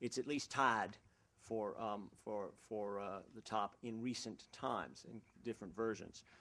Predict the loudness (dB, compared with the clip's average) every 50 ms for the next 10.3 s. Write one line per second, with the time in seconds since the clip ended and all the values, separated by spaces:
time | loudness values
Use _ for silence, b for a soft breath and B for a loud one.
0 | B B B B -2 -2 0 4 4 4 4 4 0 -2 -2 -2 2 6 6 6
1 | 8 6 2 2 2 0 0 0 0 2 6 8 8 6 6 6 6 6 6 4
2 | 4 4 2 2 2 0 -2 -4 -4 -4 -2 0 0 0 0 -2 -2 0 0 0
3 | 0 0 -2 -2 -4 -2 -2 -2 -2 -2 -2 -4 -4 -4 -6 -6 -8 -6 -4 -4
4 | -4 -4 -4 -6 -8 -8 -8 -8 -6 -2 -2 0 0 0 -2 -4 -8 -10 -10 -8
5 | -4 -2 -2 -2 -2 -2 -4 -2 -4 -4 -8 B B B B B B B -8 -6
6 | -4 -2 -2 -4 -6 -6 -2 -2 2 2 2 2 2 2 2 2 2 2 0 0
7 | 0 0 0 0 -2 -4 -6 -10 b b b b b b -12 -12 -10 -10 -12 -4
8 | 2 4 6 6 4 4 2 2 2 4 2 2 0 -2 -2 -2 0 0 0 -2
9 | -2 -6 -4 -4 -6 -6 -4 -2 -2 -2 -2 -4 -8 -18 _ -14 -12 -8 -6 -6
10 | -6 -6 -8 -10 -12 -12